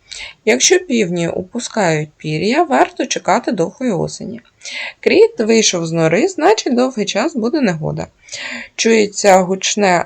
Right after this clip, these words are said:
квакання жаб, значить буде дощ близько тижня. Ліс багатий грибами, навесні варто очікувати багато хліба. Літо буде врожайним, якщо в цей день багато жолудів на дубах. Якщо зранку з'явилося багато роси, варто чекати ясної теплої погоди.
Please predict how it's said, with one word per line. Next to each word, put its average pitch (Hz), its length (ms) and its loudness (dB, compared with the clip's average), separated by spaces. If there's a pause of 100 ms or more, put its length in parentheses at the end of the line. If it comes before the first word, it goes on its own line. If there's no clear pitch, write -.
(140)
квакання 165 580 -2
жаб, 180 280 0
значить 359 420 0
буде 262 280 -2
дощ 202 300 0
близько 165 580 -2
тижня. 156 400 -8 (580)
Ліс 403 240 6
багатий 180 420 2
грибами, 165 580 0
навесні 254 480 2
варто 262 360 2
очікувати 269 580 -2
багато 170 400 -2
хліба. 175 440 -8 (560)
Літо 175 260 0
буде 156 240 -2
врожайним, 165 640 0
якщо 254 340 0
в - 80 -6
цей 160 280 -2
день 175 340 -2
багато 185 440 -2
жолудів 170 600 -4
на 320 120 0
дубах. 165 480 -4 (460)
Якщо 302 260 0
зранку 208 460 2
з'явилося 175 520 -2
багато 156 440 0
роси, 226 380 -2
варто 240 400 0
чекати 240 480 -4
ясної 190 480 -4
теплої 240 420 -6
погоди. 165 480 -2